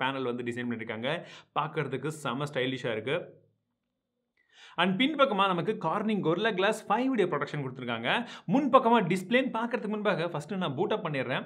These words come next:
At the same time, இதோடைய ஃபிசிக்கல் ஓவர்வியூ பார்த்துடலாம். வலது பக்கமாக நமக்கு பவர் பட்டன் கொடுத்துருக்காங்க. ஒரு சின்ன டெக்ஸ்சரோட இருக்கு,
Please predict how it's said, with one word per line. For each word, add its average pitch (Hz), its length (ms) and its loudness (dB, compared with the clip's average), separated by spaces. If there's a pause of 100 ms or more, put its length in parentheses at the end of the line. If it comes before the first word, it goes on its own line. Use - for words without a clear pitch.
(120)
At 113 100 -8
the 117 120 -8
same 170 180 -4
time, 160 120 -4
இதோடைய 135 260 -2
ஃபிசிக்கல் 180 320 0
ஓவர்வியூ 113 280 -2
பார்த்துடலாம். 98 400 -10 (560)
வலது 277 320 8
பக்கமாக 214 400 4
நமக்கு 185 300 0
பவர் 175 200 8
பட்டன் 180 200 0
கொடுத்துருக்காங்க. 151 480 -2
ஒரு 139 160 -2
சின்ன 196 320 -2
டெக்ஸ்சரோட 180 540 2
இருக்கு, 147 180 0